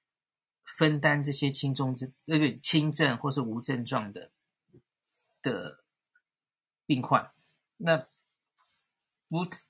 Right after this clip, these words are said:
因为在家里可能没办法好好隔离啦，吼，他会，还是会传给家人，所以需要有这些地方容纳这些病患。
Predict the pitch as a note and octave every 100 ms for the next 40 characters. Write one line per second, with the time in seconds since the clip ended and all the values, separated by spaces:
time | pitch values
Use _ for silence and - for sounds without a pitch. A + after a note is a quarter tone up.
0 | _ A3 A#3 G#3+ - A3 G#3 F#3+ C#3 B2+
1 | A#2+ B2+ B2 D3 C3+ G#2+ A2+ A2 G#2 -
2 | G#2+ G#2 G2 F#2 A#2 A2 C3+ D3 C#3 -
3 | C3 - D3 C#3 B2 A2 A2 G2 G#2+ A2
4 | A2+ A2+ D3 A#2+ - D3+ D#3 C3+ A2 G#2
5 | C#3 B2 - A#2 A2 - _ _ - B2+
6 | - A2 A#2 A2+ G#2+ C3 A#2+ A2 A2 A2
7 | - A2 - -